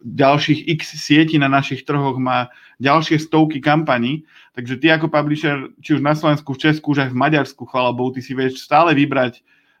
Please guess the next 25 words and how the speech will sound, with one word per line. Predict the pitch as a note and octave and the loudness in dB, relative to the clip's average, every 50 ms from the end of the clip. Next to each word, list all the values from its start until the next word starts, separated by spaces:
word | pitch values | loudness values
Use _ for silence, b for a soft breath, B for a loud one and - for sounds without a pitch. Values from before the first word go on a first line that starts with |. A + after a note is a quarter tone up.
| _ - | _ -4
a, | A2 A#2 A2+ A2+ A2+ A2 G#2+ A2 F2 - - _ _ - | -2 0 2 2 2 0 0 -2 -6 -8 -14 _ _ -16
v | A#2+ A#2+ | -8 -2
rámci | C3+ C#3 D3 D#3+ D#3+ D#3 | 0 2 2 2 2 -2
svojho | D#3+ D#3 D#3 C#3+ C#3 C#3 C3+ | -4 -2 0 0 0 0 0
segmentu | D#3 D3 C3+ D3 D3 C#3+ C#3+ - C#3 C3+ C3+ C3 C3 C3 C3 - - _ _ _ _ _ _ _ _ _ _ _ _ - G2+ - - | -2 -2 -2 0 -2 -2 -2 -2 -4 -4 -2 -4 -4 -4 -6 -8 -12 _ _ _ _ _ _ _ _ _ _ _ _ -20 -20 -14 -6
niekedy | C3 C3+ C3+ C#3+ C#3 D3+ D#3 C3+ | -4 -2 0 0 2 2 2 2
desiatky, | C3 B2+ C3 D3 D3+ D3+ D#3 D3+ D3 C#3+ - - C3+ | 2 2 2 2 2 2 2 2 2 0 -2 -6 -8
niekedy | C3 C3+ C3+ B2+ C#3 C3+ B2+ C3 B2+ B2 B2 A#2+ A#2 | -8 -6 -6 -6 -6 -6 -4 -4 -4 -4 -6 -8 -10
vyš-, | - C3 B2 C#3 C3+ - - - | -12 -10 -10 -10 -10 -10 -16 -16
vyššie | - C3 C3+ C#3 - - C#3 C3+ B2 B2+ | -12 -10 -10 -8 -4 -2 0 0 0 0
jednotky | B2+ C#3+ D3 D3 - - D3 - | -2 -4 -6 -6 -4 -4 -4 -2
kampaní. | C3 B2 B2 A2+ A#2 C3 C#3 D3+ E3+ G3 A#3 A#3 B B B B B B B B B - | 0 -2 -2 0 0 0 0 0 0 -2 -4 -8 B B B B B B B B B -10
Takže | C3 B2 B2+ C#3+ C3+ | -6 0 0 0 4
keď | D#3+ D#3+ D#3+ D#3 D3+ - - - - | 4 2 4 2 0 -2 -6 -8 -2
by | C#3 D3 D#3 | 2 2 2
som | D#3 G3 F3+ F3 | 2 4 4 4
mal | E3 | 4
poru-, | D3+ D#3+ D#3 E3 E3 - - - | 4 4 2 2 2 0 0 -2
nieč-, | D3 D#3+ E3+ G3 - - _ _ - - - _ _ _ - | -2 -2 -2 -2 -4 -10 _ _ -20 -20 -20 _ _ _ -8
niečo | C#3 C#3+ D#3 D#3 E3+ - | -2 -2 -2 -2 -2 -2
poradiť | - C3 C#3 D3 D#3 D#3 D3+ D#3+ | -2 0 0 2 0 0 0 0
tým | D3 B2+ | 0 0
začiatočníkom, | B2 B2 - D#3 C3+ C3+ D#3 D3+ - F3 D#3 D#3+ E3+ E3 E3+ F3 F3 b b b b b b b - | 0 -2 -2 -4 -4 -4 -4 -6 -6 -8 -6 -4 -4 -4 -6 -6 -10 b b b b b b b -8
tak | B2 B2 C3 | -6 -2 0
je | C3+ C3 B2 B2 | 2 2 2 0